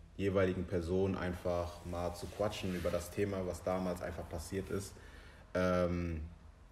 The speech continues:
und ich muss wirklich sagen, ihr Leute da draußen, also die, die Feedbacks, die ich immer wieder bekommen habe, waren, also ich weiß nicht, was ich dazu sagen soll. Bis, bis zu diesem Zeitpunkt, also einfach nur krass. Ähm, das wird das letzte Video sein.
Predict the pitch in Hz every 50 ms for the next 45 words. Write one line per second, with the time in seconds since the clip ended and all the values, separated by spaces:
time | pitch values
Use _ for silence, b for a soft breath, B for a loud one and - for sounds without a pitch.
0 | - - - 92 92 90 - 95 92 90 - 95 - 90 80 - 95 95 98 101
1 | 98 95 78 90 87 80 - - - - 85 85 82 87 90 92 95 95 95 92
2 | 87 90 - 90 90 90 - - 95 90 87 87 85 85 82 - - - 82 82
3 | 85 82 78 78 - - - - - - - - - - - - 90 85 87 78
4 | - - - - 92 90 - - 123 127 123 - 117 98 - - 107 104 98 -
5 | 90 107 101 98 98 92 92 87 - - - 98 98 95 90 87 87 85 82 85
6 | 82 82 85 85 80 80 82 B B B B B B B B B B B B B
7 | B B B B - - - - 92 92 101 95 90 92 107 110 113 110 107 104
8 | 101 101 101 95 - 104 92 90 98 101 104 101 98 85 90 90 85 82 78 78
9 | - - - - 113 110 110 - - - - - 127 123 - 117 110 107 107 104
10 | 101 - 117 113 120 120 - - 113 104 104 104 101 - - - - - 92 90
11 | - - 98 101 101 101 92 90 90 - - 92 95 95 - - - - B B
12 | B B B B B B - - - 92 92 92 90 90 87 90 87 87 85 82
13 | 78 - - - - - - - 107 104 104 110 104 107 101 107 117 113 - -
14 | 104 107 120 120 123 120 107 117 117 120 120 123 135